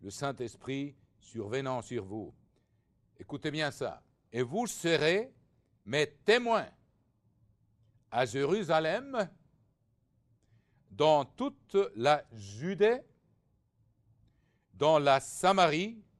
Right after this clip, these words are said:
et jusqu'aux extrémités de la terre. Alors, vous serez mes témoins. Et il leur dit qu'il fallait donc prêcher comme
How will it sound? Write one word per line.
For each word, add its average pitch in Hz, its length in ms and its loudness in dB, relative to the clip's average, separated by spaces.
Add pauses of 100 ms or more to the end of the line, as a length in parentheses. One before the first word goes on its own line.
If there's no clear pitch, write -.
(680)
et 113 100 0
jusqu'aux 131 460 -10
extrémités 160 1160 -2 (920)
de 127 140 -4
la 127 140 0
terre. - 720 -14 (760)
Alors, 135 380 0 (580)
vous 135 200 -12
serez 202 340 4
mes 214 140 0
témoins. 180 400 -2 (1300)
Et 110 140 -8
il 135 60 -6
leur 143 200 -2
dit 196 320 -4 (840)
qu'il 127 160 -10
fallait 185 560 2 (160)
donc 160 480 0 (420)
prêcher 170 720 -2 (1000)
comme 156 320 -2